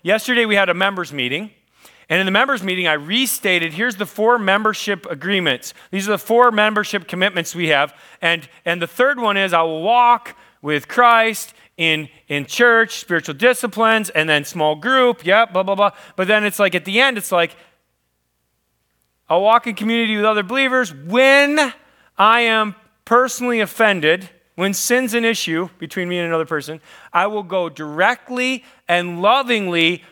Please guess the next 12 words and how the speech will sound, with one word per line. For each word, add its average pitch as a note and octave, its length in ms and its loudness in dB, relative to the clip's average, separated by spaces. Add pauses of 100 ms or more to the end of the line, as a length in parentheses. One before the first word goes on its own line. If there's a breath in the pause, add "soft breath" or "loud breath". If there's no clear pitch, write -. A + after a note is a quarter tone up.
(100)
to F#3+ 300 -2 (100)
only C4 500 4
those A3+ 280 2
involved," F3 420 2
right? C#3+ 300 2 (1500)
And B2+ 120 -10
I'm D3 80 -8
gonna D#3+ 140 -4
handle F#3+ 320 0
it C#3+ 80 -6
that B2+ 180 2
way. A2 200 -6